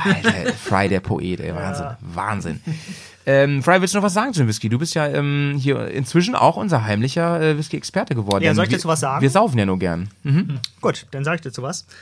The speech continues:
Speaker 2: Hat eigentlich Jonas alles schon erzählt. <laughs> Nee, und zwar habe ich, äh, war ich am Fr-, heute ist Sonntag, ne? Freitag beim
Speaker 1: Am
Speaker 2: Whisky
Speaker 1: Fronntag.
Speaker 2: Am Fronntag, genau, nee, am Freitag war ich bei einem Whisky-Tasting,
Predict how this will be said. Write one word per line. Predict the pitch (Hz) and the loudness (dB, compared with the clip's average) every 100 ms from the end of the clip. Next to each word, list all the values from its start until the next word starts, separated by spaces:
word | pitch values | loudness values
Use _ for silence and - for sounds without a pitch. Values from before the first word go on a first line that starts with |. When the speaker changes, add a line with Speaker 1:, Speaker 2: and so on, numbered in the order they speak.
| - - _ _ _ _ | -20 -20 _ _ _ _
Speaker 2:
Hat | - 147 - | -12 -12 -8
eigentlich | 139 151 | -8 -6
Jonas | 156 147 | -6 -6
alles | - - | -8 -8
schon | 151 | -8
erzählt. | 143 120 117 - _ - | -8 -8 -10 -14 _ -6
<laughs> | 160 285 - 311 - 294 - 254 - - - - | 0 0 2 0 0 -4 -4 -8 -8 -10 -6 -2
Nee, | 165 202 196 | 4 6 6
und | 180 | 4
zwar | 175 202 202 | 4 4 6
habe | 196 190 | 4 2
ich, | 190 - 175 | 0 -2 -2
äh, | 170 165 160 | 2 2 2
war | 156 151 | 2 0
ich | 160 160 | -2 0
am | 151 143 143 139 139 131 | 2 2 0 -2 -4 -6
Fr-, | - - - - - - - - - | -10 -16 -16 -18 -18 -20 -20 -14 -4
heute | 139 | -4
ist | 139 | -2
Sonntag, | 147 147 113 | -4 -4 -6
ne? | 131 156 | -6 -6
Freitag | 156 175 277 151 - | -2 0 0 0 0
beim | 156 147 | 0 0
Speaker 1:
Am | 123 | 0
Speaker 2:
Whisky | 120 175 | 0 2
Speaker 1:
Fronntag. | 131 143 120 92 87 - | 4 4 4 2 2 -2
Speaker 2:
Am | 147 | -4
Fronntag, | 156 156 185 135 151 | -2 -4 -4 -4 -6
genau, | 139 135 | -6 -6
nee, | 143 | -4
am | 139 | -6
Freitag | - 165 156 185 | -4 -2 -2 -2
war | 135 143 | -4 -4
ich | - | -4
bei | 139 | -6
einem | 139 | -6
Whisky-Tasting, | 156 - 151 139 147 160 156 | -8 -8 -6 -6 -6 -6 -6